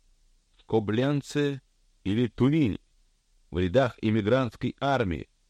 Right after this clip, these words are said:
пытающейся с оружием в руках победить революцию. Товарищи Бонапарта по училищу и полку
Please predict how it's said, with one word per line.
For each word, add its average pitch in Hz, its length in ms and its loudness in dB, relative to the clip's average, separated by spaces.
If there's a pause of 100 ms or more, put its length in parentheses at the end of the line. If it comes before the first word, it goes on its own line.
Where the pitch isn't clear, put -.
(280)
пытающейся 123 720 0
с - 100 -4
оружием 110 420 0
в - 20 0
руках 110 400 0
победить 107 460 -4
революцию. 95 600 -2 (640)
Товарищи 131 520 2
Бонапарта 120 640 0
по 113 160 -2
училищу 120 540 -2
и 113 40 0
полку 113 560 -2